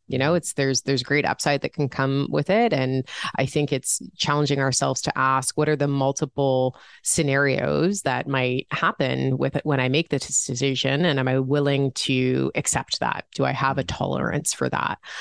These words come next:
Speaker 2: Mm-hmm.
Speaker 1: Um, and everyone has a different bar. You know, certainly in, in private sector, um, you tend to be reinforced to take more risks,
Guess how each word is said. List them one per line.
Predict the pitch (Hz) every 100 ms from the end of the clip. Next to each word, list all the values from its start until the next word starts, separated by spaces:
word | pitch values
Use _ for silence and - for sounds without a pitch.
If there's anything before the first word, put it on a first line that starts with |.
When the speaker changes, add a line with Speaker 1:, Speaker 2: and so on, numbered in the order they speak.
| -
Speaker 2:
Mm-hmm. | -
Speaker 1:
Um, | 131 127 139 73 - -
and | 147
everyone | 147 156 160 156
has | 151 143
a | 143
different | 147 139 151 143 127
bar. | 135 151 139 127 -
You | 135
know, | 123
certainly | 123 147 139 143 131 131 - - -
in, | 135 131
in | 139 131
private | - 139 151
sector, | - 135 - 160 196 175 151 -
um, | 135 127 131 135 147
you | 143
tend | - 143 135
to |
be | 135 135
reinforced | 139 143 135 - 139 151 -
to | 135
take | - 131 -
more | 135 127
risks, | 123 175 - - -